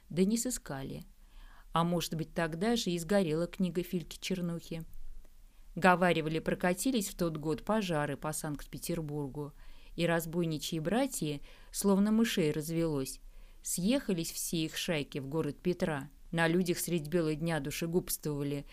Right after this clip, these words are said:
будто в лесу дремучем. И не было от них спасу ни на улицах, ни в домах за запорами. Один только раз и всплыла тайна великая на люди,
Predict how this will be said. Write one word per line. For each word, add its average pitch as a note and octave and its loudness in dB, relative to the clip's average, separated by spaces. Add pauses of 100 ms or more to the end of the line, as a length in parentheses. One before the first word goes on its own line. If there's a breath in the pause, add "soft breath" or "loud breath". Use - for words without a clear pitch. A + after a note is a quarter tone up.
(160 loud breath)
будто F3+ 2
в E3 2
лесу F#3+ 4
дремучем. C#3+ 0 (460)
И F#3 6
не F#3 8
было D#3+ 4
от E3 2
них E3+ -2
спасу D3+ 0
ни F3 4
на F#3 6
улицах, D#3 0 (160)
ни F3 4
в D#3 -4
домах D#3 2
за C#3+ -4
запорами. C#3+ -2 (1400)
Один A3 4
только A3+ 4
раз D#3 2
и F#3+ 2
всплыла F#3+ 0
тайна C#3+ -2
великая F3 0
на D3+ -2
люди, C#3 -8